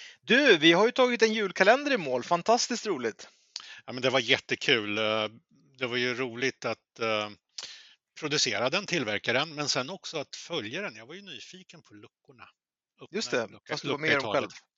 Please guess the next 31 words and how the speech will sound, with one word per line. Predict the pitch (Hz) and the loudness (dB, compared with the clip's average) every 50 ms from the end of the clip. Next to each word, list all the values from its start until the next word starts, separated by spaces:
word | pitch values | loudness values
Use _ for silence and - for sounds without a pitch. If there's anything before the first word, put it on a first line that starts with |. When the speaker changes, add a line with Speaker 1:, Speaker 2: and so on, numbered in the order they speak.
| _ _ _ | _ _ _
Speaker 2:
Ja, | 107 101 120 143 151 135 104 95 90 - _ _ | -10 -6 -4 -2 0 0 0 0 -2 -10 _ _
men | 117 113 | -20 -6
du | 113 | -4
vet, | 127 123 - - | -2 -2 -2 -2
jag | 123 110 | -4 -4
glömmer | 117 135 156 151 135 117 | -4 -6 -6 -6 -6 -8
ju | 101 | -8
vad | 95 98 | -8 -8
jag | 101 110 | -8 -8
gör. | 123 120 101 95 95 - _ _ _ | -6 -6 -6 -8 -12 -16 _ _ _
Jag | - 113 - | -20 -8 -4
Speaker 1:
Det | 151 | -4
är | 143 | -2
sant. | 113 113 | -2 -2
Speaker 2:
chansar, | 104 - - - - 107 110 - _ _ | -4 -6 -6 -8 -8 -8 -8 -10 _ _
ja. | 113 113 117 _ _ _ _ _ _ _ _ _ _ - - - - - - - | -20 -20 -20 _ _ _ _ _ _ _ _ _ _ -20 -16 -16 -16 -16 -18 -10
Speaker 1:
Du, | _ - 254 240 214 175 | _ -2 0 0 0 2
hade | 175 190 208 180 202 | 2 4 4 4 4
du | 196 | 2
någon | 196 190 | 2 2
favoritlucka | 165 180 180 185 190 185 170 - 214 262 - - 214 | 2 0 2 4 4 4 2 2 0 0 2 4 4
då, | 135 117 117 | 4 4 2
så | - 135 | 2 2
här | 123 123 | 4 4
i | 131 127 | 4 4
efterhand? | 120 - - 123 113 113 107 104 101 - - _ _ _ _ _ _ _ _ _ _ _ _ _ _ _ 139 117 110 113 117 123 | 2 0 -2 -4 -4 -4 -4 -6 -12 -20 -20 _ _ _ _ _ _ _ _ _ _ _ _ _ _ _ -20 -14 -10 -6 -2 0
Speaker 2:
Ja, | 156 175 190 196 214 233 240 233 202 196 180 - | 0 0 0 0 0 -2 -2 -4 -6 -12 -8 -2
det | - 233 240 226 180 | 0 2 2 2 2
hade | - - - - 233 202 170 139 117 110 110 110 107 127 123 123 120 | 0 0 0 2 4 6 6 4 2 0 -8 -6 0 2 4 4 4
jag. | 117 113 113 113 120 117 117 117 117 117 117 117 123 135 | 2 2 2 4 6 6 6 6 6 4 2 -2 -8 -16
Ja, | 147 147 175 175 | -14 -12 -10 -10